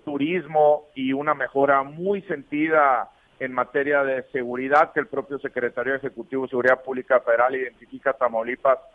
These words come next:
como haber pasado de estar en los últimos tres lugares de inseguridad durante prácticamente dos décadas consecutivas. Hoy estamos ya en el lugar veintiséis de treinta y dos entidades federativas. ¿Qué quiere decir? Que nos hemos movido a favor, eh, veintitrés lugares de mejora.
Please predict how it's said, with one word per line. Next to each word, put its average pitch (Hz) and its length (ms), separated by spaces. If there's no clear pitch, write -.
como 123 280
haber 165 240
pasado 175 640
de 139 60
estar 160 260
en 170 60
los 143 180
últimos 147 400
tres 156 180
lugares 147 380
de 135 100
inseguridad 123 600
durante 127 440
prácticamente 139 760
dos 131 200
décadas 131 480
consecutivas. 139 720
Hoy 143 180
estamos 135 400
ya 131 160
en 135 80
el 131 60
lugar 123 300
veintiséis 123 640
de 120 120
treinta 110 420
y 110 40
dos 117 220
entidades 107 420
federativas. 104 520
¿Qué 135 100
quiere 143 200
decir? 143 240
Que 135 100
nos 123 160
hemos 131 260
movido 123 400
a 117 60
favor, 131 460
eh, 123 280
veintitrés 147 640
lugares 156 420
de 139 80
mejora. 117 420